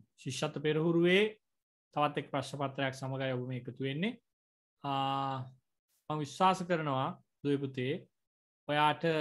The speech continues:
ඉහළ ලකුණක් ගන්න මම මේ කරන දේවල් ගොඩක් ප්‍රයෝජනයක් වෙයි කියලා. හොඳයි එහෙමනම් අපි, අ, වැඩි දැන් කරගෙන යමු. අ, හැමෝම බලන්න තමන්ට හම්බෙලා තියෙන ප්‍රශ්න පත්‍රය මේ වෙනකොට මම ඉවලා තියෙන්නේ. ඒකත් එක්ක බලා ගන්න. ඒක නැති අය මේකෙන් උනත් බලාගෙන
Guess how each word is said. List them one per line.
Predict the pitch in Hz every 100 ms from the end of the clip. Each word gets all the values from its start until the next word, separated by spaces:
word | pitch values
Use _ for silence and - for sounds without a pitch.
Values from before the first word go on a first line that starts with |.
| - -
ඉහළ | 139 151 170
ලකුණක් | 143 - 151 139
ගන්න | 139 135 156 202 - _ _ _ _ 139
මම | 143
මේ | 143
කරන | 139 143 139
දේවල් | 139 139
ගොඩක් | 135 127 127
ප්‍රයෝජනයක් | 127 120 120 117 127
වෙයි | 117
කියලා. | 113 165 123 113 _ _
හොඳයි | - 135
එහෙමනම් | 127 131 135 185 226 - _ _ _ 127
අපි, | 131 180 247 - _ _
අ, | 131 123 123
වැඩි | 127 135
දැන් | 139 131
කරගෙන | 127 123 127
යමු. | 123 131 226 302 _ _ _ _ _ -
අ, | 120 120 117
හැමෝම | - 139 175 180
බලන්න | 165 147 143 143 180 226 - _
තමන්ට | 143 143 147
හම්බෙලා | 139 139 143
තියෙන | 139 143
ප්‍රශ්න | 139 127 135
පත්‍රය | 135 135 135
මේ | 131
වෙනකොට | 131 127
මම | 131 131
ඉවලා | 127 131
තියෙන්නේ. | 131 143 151 202 233 _ _ _ -
ඒකත් | 135 143 143
එක්ක | -
බලා | 139 135 131
ගන්න. | 151
ඒක | 156
නැති | 151 131 131 147
අය | 156
මේකෙන් | 139 147 147
උනත් | 143 147
බලාගෙන | 135 131 135 143